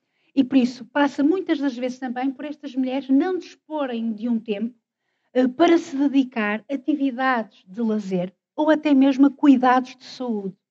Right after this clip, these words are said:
tá bem? Por isso, de facto, estas mulheres estão mais suscetíveis a apresentarem aqui problemas e um maior risco ao nível da sua saúde física e também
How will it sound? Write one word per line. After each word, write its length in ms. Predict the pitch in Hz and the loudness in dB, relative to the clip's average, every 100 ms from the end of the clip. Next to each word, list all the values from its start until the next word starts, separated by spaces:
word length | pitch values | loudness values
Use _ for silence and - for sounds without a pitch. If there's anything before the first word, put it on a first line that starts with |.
| _ _ _ | _ _ _
tá 60 | 190 | -6
bem? 200 | 202 240 _ _ _ - | -2 -2 _ _ _ -2
Por 80 | 240 | 0
isso, 140 | 240 | 0
de 80 | 226 | -4
facto, 320 | - 269 262 | 2 2 2
estas 280 | 269 - 247 | -4 -2 -4
mulheres 240 | 254 254 | -2 -2
estão 200 | - 240 | -2 0
mais 320 | 240 302 339 330 | 2 4 4 0
suscetíveis 880 | - - 226 233 214 208 277 277 | -6 0 0 0 -4 -2 -4 0
a 60 | 262 | -2
apresentarem 760 | 247 233 233 233 226 240 277 247 | -2 -2 0 2 0 2 0 -2
aqui 360 | 240 240 262 _ _ _ _ _ _ _ - | -6 -8 -8 _ _ _ _ _ _ _ -6
problemas 800 | 226 254 339 285 196 180 - _ _ _ - | -2 0 0 0 -2 -8 -14 _ _ _ 2
e 120 | 226 | 6
um 40 | |
maior 340 | 240 254 285 285 | 8 8 8 6
risco 380 | 302 285 - 233 | 4 2 2 0
ao 60 | |
nível 240 | 254 247 214 | 0 0 0
da 140 | 226 | -2
sua 220 | - 240 | -2 -4
saúde 520 | 214 226 220 190 170 - _ _ _ _ | -2 -2 0 -2 -4 -8 _ _ _ _
física 720 | - 339 330 330 320 311 302 302 _ _ - | 6 6 8 4 6 4 4 0 _ _ -4
e 100 | 262 | -2
também 640 | 269 247 233 240 262 247 | 0 2 4 4 2 -4